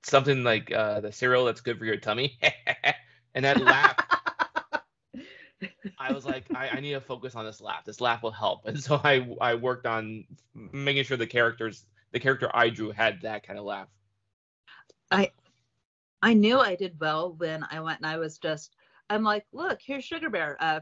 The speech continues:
Speaker 2: because, um, I meet with a group of ladies, uh, that we've been meeting at the same, uh, coffee house for, like, since our daughters were, like, before they got into school, and, uh, made friends that way.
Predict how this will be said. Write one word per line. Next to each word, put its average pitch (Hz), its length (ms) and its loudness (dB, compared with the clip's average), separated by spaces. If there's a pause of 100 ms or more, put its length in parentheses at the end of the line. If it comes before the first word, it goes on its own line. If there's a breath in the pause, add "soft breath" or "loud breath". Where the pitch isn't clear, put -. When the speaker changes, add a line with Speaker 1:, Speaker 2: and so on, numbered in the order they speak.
Speaker 2:
because, 190 440 -4
um, 151 320 -4
I 185 80 -6
meet 208 140 -4
with 214 120 -6
a 190 40 -14
group 190 180 -2
of 175 60 -4
ladies, 170 380 -2 (100)
uh, 147 340 0
that 165 280 0
we've 160 260 -4 (1300)
been 190 140 2
meeting 175 380 -4 (120)
at 156 220 0 (160)
the 156 120 0
same, 170 420 0
uh, 131 300 -2
coffee 180 320 -6
house 143 240 0
for, 143 140 -8
like, 127 220 -6 (260)
since 180 260 -2
our 170 120 4
daughters 156 380 0
were, 143 120 -8
like, 135 340 -8 (240)
before 165 480 -4 (240)
they 156 80 -6
got 147 180 -4
into 143 120 -14
school, 131 320 -10 (680)
and, 156 380 -2
uh, 135 280 -2
made 165 240 -6
friends 175 220 -4
that 160 160 -2
way. 135 260 -4